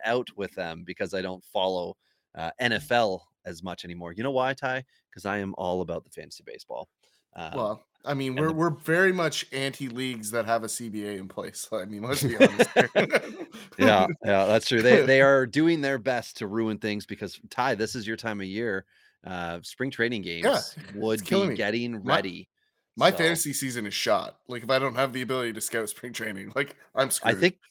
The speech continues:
Speaker 1: I think this was when games were supposed to start for, uh, the Blue
Speaker 2: Today.
Speaker 1: Jays today.
Speaker 2: Yeah,
Speaker 1: Yeah.
Speaker 2: they were today. They're supposed to play the Twins. You know what I do find funny about the C B A negotiations, though?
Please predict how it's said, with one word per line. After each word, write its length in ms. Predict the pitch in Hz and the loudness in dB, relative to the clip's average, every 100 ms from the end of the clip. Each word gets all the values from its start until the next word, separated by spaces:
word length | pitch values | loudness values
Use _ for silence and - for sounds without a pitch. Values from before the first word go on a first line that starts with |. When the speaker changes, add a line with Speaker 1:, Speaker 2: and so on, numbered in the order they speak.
| _ _ - | _ _ -6
Speaker 1:
I 80 | |
think 160 | 107 151 | -2 0
this 180 | 151 - | -2 -2
was 140 | 135 | -2
when 160 | 131 120 | 0 0
games 300 | 110 113 110 | 0 -2 -4
were 60 | |
supposed 240 | 101 107 - | -4 -6 -6
to 60 | |
start 300 | 98 98 95 | -6 -4 -4
for, 500 | - 92 92 85 87 - | -6 -6 -2 -2 -4 -6
uh, 280 | 87 85 85 | -8 -8 -8
the 60 | |
Blue 140 | 90 131 | -4 0
Speaker 2:
Today. 180 | 117 | 0
Speaker 1:
Jays 140 | 101 - | 0 -4
today. 180 | - - | -6 -6
Speaker 2:
Yeah, 80 | 78 - | -6 -6
Speaker 1:
Yeah. 160 | 104 | -4
Speaker 2:
they 60 | 123 | -2
were 120 | 123 | -4
today. 220 | 120 127 | -6 -6
They're 120 | 120 117 | -4 -6
supposed 260 | 131 117 | -8 -10
to 20 | |
play 120 | 123 120 | -8 -8
the 80 | |
Twins. 320 | 110 135 110 107 | -8 -8 -6 -2
You 80 | |
know 60 | 151 | 2
what 100 | 208 | 4
I 60 | 190 | 4
do 140 | 165 | 4
find 220 | 160 160 | 2 2
funny 200 | 147 143 | 2 2
about 160 | 139 135 | 0 -4
the 60 | |
C 180 | - 131 | -6 -6
B 160 | 117 120 | -4 -2
A 60 | |
negotiations, 640 | 120 120 120 131 120 127 120 | -2 -6 -6 -8 -8 -10 -6
though? 200 | 123 | -6